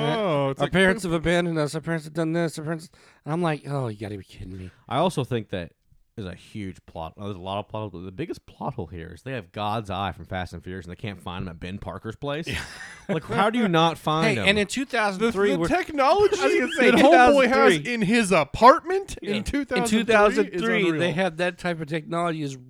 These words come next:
Speaker 2: ridiculous.
Speaker 1: He's got seventy-five monitors just freaking, like, like, in The Dark Knight, he's like, "I turned every single cell phone into a this and that or whatever, just in all these monitors and
Speaker 2: And
Speaker 1: whatnot." And this poor girl,
Speaker 2: and
Speaker 1: don't
Speaker 2: one
Speaker 1: even know
Speaker 2: per-
Speaker 1: where she came from.
Speaker 3: She's
Speaker 1: She's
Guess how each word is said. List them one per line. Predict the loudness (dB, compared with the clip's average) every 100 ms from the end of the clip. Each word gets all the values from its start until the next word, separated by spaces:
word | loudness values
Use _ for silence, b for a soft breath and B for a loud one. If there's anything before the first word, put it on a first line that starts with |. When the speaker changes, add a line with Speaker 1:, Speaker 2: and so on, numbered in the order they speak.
| -18 -8
Speaker 2:
ridiculous. | -2 0 0 -2 -4 -10 0
Speaker 1:
He's | 0 0
got | -6 -6
seventy-five | -4 -2 0 -2 -4 -2 -2 -2
monitors | -2 -2 -2 -2 -2 -4
just | -6 -8 -6
freaking, | -6 -4 -2 -4 -4
like, | -4 -4 -6 -16 B B B -12
like, | -4 -4 -2 -4
in | -2
The | 0
Dark | 2 2
Knight, | 2 0
he's | 0
like, | -4 -4
"I |
turned | 0 2
every | 2 -2
single | -2 -4
cell | -2 0 0
phone | -2 -2
into | -2 -2
a | -2
this | -4 -4
and | -4
that | -2 -2
or | -2
whatever, | -6 -10
just | -12 -12
in | -8
all | -6 -4
these | -6 -6
monitors | -6 -4 -4 -4
and | -2
Speaker 2:
And | -2
Speaker 1:
whatnot." | -2 -6 -8 B B
And | -4
this | -4
poor | -2 0 2 0
girl, | -2 0 0
Speaker 2:
and | 0
Speaker 1:
don't | 0 4
Speaker 2:
one | 4
Speaker 1:
even | 4
know | 4
Speaker 2:
per- | 4
Speaker 1:
where | 0
she | -4 -6
came | -4 -4 -4
from. | -6 -8 -8
Speaker 3:
She's |
Speaker 1:
She's | -6